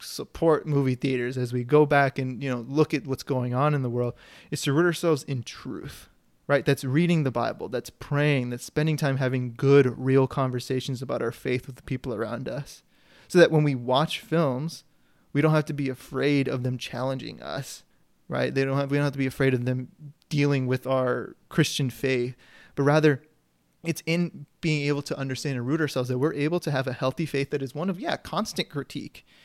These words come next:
and subsequent learning. And that's what this podcast, I hope, can be as a challenge for myself, but also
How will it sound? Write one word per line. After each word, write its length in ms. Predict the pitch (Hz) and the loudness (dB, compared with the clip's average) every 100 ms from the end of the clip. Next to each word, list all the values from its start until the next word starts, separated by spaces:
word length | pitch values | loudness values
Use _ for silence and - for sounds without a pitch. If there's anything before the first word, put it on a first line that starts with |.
| _ - | _ -2
and 180 | 147 - | -2 -2
subsequent 640 | - 156 - - 139 113 | -4 -4 -4 -8 -8 -8
learning. 500 | 123 143 120 110 156 _ _ _ - | -6 -6 -8 -14 -16 _ _ _ 2
And 80 | 151 | 2
that's 160 | 180 | 4
what 100 | 214 | 0
this 140 | 165 - | -2 -2
podcast, 580 | - 151 143 135 - _ _ 143 | -4 -2 -2 -2 -6 _ _ -4
I 120 | 127 | -2
hope, 460 | - 190 156 - - _ _ _ - | 0 2 2 -2 -14 _ _ _ -8
can 160 | - 135 | -2 0
be 160 | 147 | 0
as 80 | 135 | 0
a 60 | 131 | -4
challenge 580 | - 135 135 127 - - _ | -6 -4 -4 -6 -10 -14 _
for 200 | - 139 | -6 -6
myself, 460 | 120 123 - 190 | -4 -4 -2 0
but 100 | 170 | 2
also 540 | 143 147 - 151 135 | 2 2 2 2 0